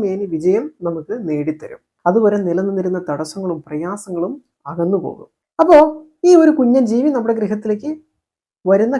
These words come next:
കാലയളവിൽ ഐശ്വര്യത്തിൻ്റെ ഒരു ഘോഷയാത്ര തന്നെ നമ്മുടെ ജീവിതത്തിലും നമ്മുടെ ഗൃഹത്തിലും ഉണ്ടാകുന്നതാണ്. ഇനി ഒരു വ്യക്തിയുടെ വസ്ത്രത്തിലേക്കോ ദേഹത്തിലേക്കോ വന്നിരിക്കുകയാണെങ്കിൽ ആ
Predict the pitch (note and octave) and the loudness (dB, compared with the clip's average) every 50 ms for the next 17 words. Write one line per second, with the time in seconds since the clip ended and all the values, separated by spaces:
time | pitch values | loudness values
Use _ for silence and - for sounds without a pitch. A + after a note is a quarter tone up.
0 | C4 - F3+ F3 F3+ F3 E3 D#3 D3+ - - - _ _ _ _ _ G3 F#3 F3+ | -2 0 0 2 2 2 0 0 -2 -4 -10 -14 _ _ _ _ _ -4 -4 -2
1 | F#3 A3+ G#3 G3+ G3 G#3 G3 F#3 F#3+ A#3 - - _ _ _ _ - F#3 F#3 F#3 | -2 -2 -2 -2 0 0 -2 0 -2 -2 -2 -6 _ _ _ _ -6 -6 -6 -4
2 | - E3+ F3 F#3 F3+ - A3+ G3 F3 E3 F3 F3 A3+ A#3 G3+ F3 E3 F3+ A#3+ C4+ | -2 -2 -2 -2 -4 -6 -6 -4 -4 -4 -4 -2 -2 0 0 0 -2 -4 -6 -8
3 | C4 _ F#3+ E3 E3 E3+ G3 B3+ - _ _ _ _ _ _ _ - D#3+ D#3+ F3 | -12 _ -6 -4 -4 -4 -6 -6 -10 _ _ _ _ _ _ _ -8 -2 0 0
4 | F3+ F3+ E3+ E3 - - F#3 B3 A3+ F#3 D#3+ D#3 D#3+ D#3 D#3 D3+ - D#3+ - - | 0 0 -2 -4 -6 -6 -6 -6 -6 -6 -6 -6 -6 -6 -6 -8 -8 -8 -6 -6
5 | D#3+ G3 B3 C#4 - _ _ _ _ _ _ _ _ D#3 D3 C#3 D3 D#3 F3 E3+ | -6 -6 -6 -10 -12 _ _ _ _ _ _ _ _ -6 -4 -2 0 0 2 2
6 | F3+ F3 E3 - - - - - - - _ - A3 A#3+ A3+ A3 A3+ G#3+ F#3+ F3+ | 2 0 0 0 -2 -6 -8 -12 -16 -12 _ 0 4 4 4 4 4 4 2 2
7 | F3+ - D4+ D4+ C4 G#3 G3 A3+ D4+ D#4 - _ - E3 F3 F3 F3 - A3+ A3 | 4 4 4 4 4 4 2 0 -2 -4 -10 _ 0 0 2 0 4 2 2 2
8 | A3 A3+ G3+ F#3 F3 F3 F3 F#3+ - - _ _ _ _ _ _ E3+ E3+ G3+ G3+ | 4 2 0 0 0 0 -2 -2 -4 -8 _ _ _ _ _ _ 2 2 4 4
9 | F#3+ B3+ B3 C4 A#3+ A3+ G#3 - G#3+ A3+ A#3+ - - _ - F#3+ F3 F#3 G3 F3+ | 4 2 0 2 2 2 2 2 0 -2 -2 -2 -8 _ -6 -6 -4 -4 -4 -4
10 | F#3 F3 - G#3+ G#3 F#3+ F#3 G3 G3+ F#3+ F3 E3 F#3 - - _ - G#3 | -6 -6 -4 -4 -4 -2 -2 -2 -2 -2 -4 -6 -6 -10 -12 _ -4 0